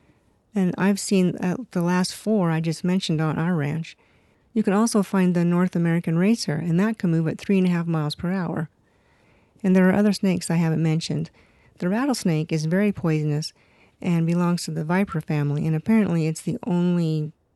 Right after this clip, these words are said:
poisonous snake, at least in East Idaho. From time to time, my barn cats will bring me a snake and leave it outside on the steps in the front of the porch door. I thought they were supposed to bring dead mice to the door.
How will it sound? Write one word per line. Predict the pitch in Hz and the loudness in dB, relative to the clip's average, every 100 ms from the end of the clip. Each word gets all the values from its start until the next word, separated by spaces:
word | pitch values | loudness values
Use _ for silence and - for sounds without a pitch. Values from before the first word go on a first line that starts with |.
| - _ - | -20 _ -6
poisonous | 196 185 170 151 151 | 0 0 0 -2 -2
snake, | - 160 147 - | -2 -2 -2 -4
at | |
least | 160 160 - | -4 -4 -4
in | 151 | -4
East | 156 - | -4 -4
Idaho. | 170 165 160 165 - _ _ _ _ _ _ _ _ _ _ _ _ _ - | -6 -4 -6 -8 -10 _ _ _ _ _ _ _ _ _ _ _ _ _ -2
From | 208 | 0
time | 196 247 240 | 2 4 4
to | 196 | 2
time, | 226 214 | 4 4
my | 202 190 | 6 4
barn | 185 190 | 4 4
cats | 196 190 - | 2 0 0
will | 185 | -2
bring | 170 180 185 | 0 2 2
me | 165 | 2
a | |
snake | - 185 180 | 0 0 0
and | 170 | 0
leave | 170 175 | 0 2
it | 175 | 2
outside | 170 185 - 180 | 0 -2 -2 0
on | 175 165 | 2 0
the | 165 | 0
steps | - 175 - - | -2 -4 -4 -4
in | 160 | -4
the | |
front | 156 - 180 | -2 0 2
of | 160 | 2
the | 156 | -2
porch | - 160 156 - | -4 -4 -4 -2
door. | 202 170 139 - _ _ _ _ _ | 0 0 -4 -10 _ _ _ _ _
I | 185 | -4
thought | 220 247 | 0 0
they | - | 2
were | 170 | 0
supposed | - 180 180 | 0 -4 -4
to | 170 | -4
bring | 156 165 156 | 0 0 2
dead | 165 151 | 0 0
mice | 151 190 220 | 0 2 0
to | - | -2
the | 143 147 | -6 -4
door. | 147 151 156 | -2 -4 -6